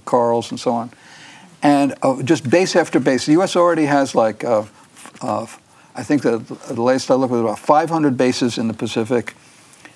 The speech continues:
and, uh, we're, and, and it's all about stopping China.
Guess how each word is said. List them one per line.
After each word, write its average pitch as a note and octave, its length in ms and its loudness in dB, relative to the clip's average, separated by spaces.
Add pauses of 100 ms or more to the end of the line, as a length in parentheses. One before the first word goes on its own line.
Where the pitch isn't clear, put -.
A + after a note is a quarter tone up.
(180)
and, B2 360 2
uh, B2 100 2
we're, B2 260 2
and, B2 260 0
and B2 200 0
it's A#2 120 -4
all G3 600 0 (300)
about D3+ 560 2 (240)
stopping D#3 520 2
China. A#2+ 500 -2